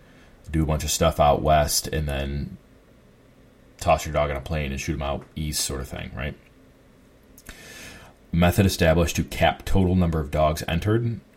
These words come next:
and the goal is to implement the structure for the twenty twenty-three event. So, not this year, but, like,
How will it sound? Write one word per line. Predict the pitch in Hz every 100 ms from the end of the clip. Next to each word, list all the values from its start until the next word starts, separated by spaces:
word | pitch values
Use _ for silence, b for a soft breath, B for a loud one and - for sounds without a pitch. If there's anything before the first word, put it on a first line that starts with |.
| -
and | 80
the |
goal | 73 85 85
is | 82
to | -
implement | 85 82 80
the | 76
structure | - 82 -
for | 78 76
the | 73
twenty | - 90 82 87
twenty-three | - 82 78 - 80 73
event. | 76 76 - - - _ - _ _ _ _ _ _ _ _ _ -
So, | - 90 80 - _ _ _ _ -
not | 76 71 -
this | 78 85 -
year, | 71 65 90 - _ _ _ _ - _ _ _ _
but, | 78
like, | 73 67